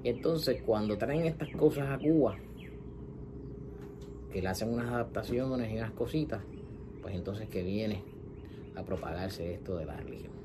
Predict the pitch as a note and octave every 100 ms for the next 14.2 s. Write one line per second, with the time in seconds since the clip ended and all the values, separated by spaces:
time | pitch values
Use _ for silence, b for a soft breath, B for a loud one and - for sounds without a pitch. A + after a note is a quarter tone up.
0 | - - B B B B - - G#2 G2+
1 | A2+ C3 C#3 C3 D#3 D#3 D3 B2+ A#2+ -
2 | - D#3+ - G#2 A2 A2+ - D#3+ A3 A3+
3 | G#3+ G3 A#2+ A2 - - - - G#2 B2
4 | - - F#2 - - - - - - -
5 | G#2 F#2+ F#2 - D3+ D#3+ G2 G2 - -
6 | - - - - - - - - - -
7 | - - - G2+ G2+ G#2 G#2 G2+ G2 G2
8 | F#2+ F#2 F#2 F#2 G2 G2+ G#2 - A2+ A#2+
9 | C#3+ C3 D3 - - - - B B -
10 | F#2 F#2+ F#2+ G#2 - A2 G2+ F#2 F#2 F#2
11 | G#2 F#2+ - F3 F3+ F#2 - F#2+ D#2+ F2
12 | E2 F2+ F2 D#2 D2+ - - - E2 -
13 | D#2+ E2+ F#2 F#2+ F#2 G#2+ G#2+ A2+ G#2+ G#2+
14 | G2+